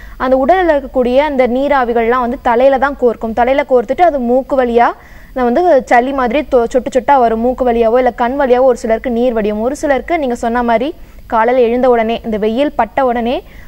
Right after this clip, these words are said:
அடுக்கு தும்மல் மாதிரி ஒரு நாற்பது தும்மல், நூறு தும்மல் கூட ஒரு சிலருக்கெல்லாம் வரும். So இது வந்து சைனஸ் தொந்தரவு தான், சைனசைட்டிஸ் தொந்தரவுன்னு சொல்லுவாங்க.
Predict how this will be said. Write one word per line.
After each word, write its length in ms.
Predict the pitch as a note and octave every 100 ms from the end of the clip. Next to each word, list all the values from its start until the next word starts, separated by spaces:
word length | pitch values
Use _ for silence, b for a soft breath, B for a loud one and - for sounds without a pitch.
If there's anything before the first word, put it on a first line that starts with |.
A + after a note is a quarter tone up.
| - A#3+
அடுக்கு 220 | C#4+ F4+ D4+
தும்மல் 220 | C4 A#3
மாதிரி 180 | A#3+ A#3+
ஒரு 80 | A3+ A3
நாற்பது 300 | A3 A#3 G#3+ A3+
தும்மல், 280 | A#3+ C4 B3+
நூறு 220 | B3 D4 D4 C4
தும்மல் 260 | B3 C#4+ B3+ -
கூட 140 | C#4 E4
ஒரு 100 | B3
சிலருக்கெல்லாம் 460 | B3 A3 A3+ A#3 A3
வரும். 180 | G3+ G3+ B B B -
So 60 | C#4+
இது 100 | C4
வந்து 160 | B3+ E4
சைனஸ் 360 | B3+ C4+ D#4+ -
தொந்தரவு 320 | C4 A#3 A3 G#3+
தான், 120 | A3 A#3
சைனசைட்டிஸ் 500 | A#3 C4+ C4 B3 B3
தொந்தரவுன்னு 360 | A3 A#3 B3+ A3+
சொல்லுவாங்க. 340 | A3 A3